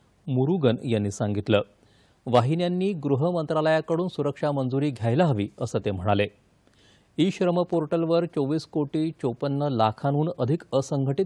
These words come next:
कामगारांनी नोंदणी केली आहे, अशी माहिती केंद्रीय श्रम आणि रोजगार राज्यमंत्री रामेश्वर तेली यांनी सभागृहात दिली.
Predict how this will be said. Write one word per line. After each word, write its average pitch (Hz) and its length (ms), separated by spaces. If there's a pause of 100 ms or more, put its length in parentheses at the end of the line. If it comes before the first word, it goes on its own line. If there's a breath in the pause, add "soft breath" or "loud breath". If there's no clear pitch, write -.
(120)
कामगारांनी 147 580
नोंदणी 127 400
केली 131 300
आहे, 147 200
अशी 151 200
माहिती 135 420 (420 loud breath)
केंद्रीय 160 500
श्रम 147 320 (140)
आणि 123 140
रोजगार 127 440
राज्यमंत्री 127 640 (320 soft breath)
रामेश्वर 151 640 (120)
तेली 139 260
यांनी 151 220
सभागृहात 107 580
दिली. 107 280